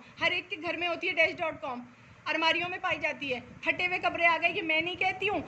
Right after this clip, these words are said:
ये टीवी बताता है, न्यूज़ चैनल बताता है। ये फटे हुए कपड़े डाल के अपने पुराने डब्बे में पैक करके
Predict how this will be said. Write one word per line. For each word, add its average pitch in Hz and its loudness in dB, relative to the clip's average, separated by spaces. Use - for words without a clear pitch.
ये 330 2
टीवी 349 4
बताता 339 4
है, 359 2
न्यूज़ 339 0
चैनल 339 0
बताता 320 0
है। 339 4
ये 302 -2
फटे 320 -4
हुए 349 0
कपड़े 359 -4
डाल 330 0
के 392 -2
अपने 392 -2
पुराने 339 0
डब्बे 311 2
में 359 0
पैक 349 2
करके 349 0